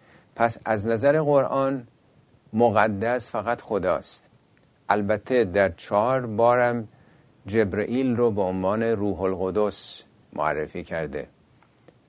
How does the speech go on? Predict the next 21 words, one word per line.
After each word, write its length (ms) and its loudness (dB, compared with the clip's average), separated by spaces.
سه 200 -2
بار 240 4
میگه 260 0
که، 340 0
اه، 300 -4
ایدناه 640 -2
به 140 -2
روح 160 -2
القدس 580 0
درباره 560 -2
عیسی 380 -6
مسیحه 640 -4
که 100 -8
خداوند 580 0
اون 140 -6
رو 120 0
با 160 0
روح 260 -2
القدس 720 -2
تقویتش 800 -6
کرد، 380 -10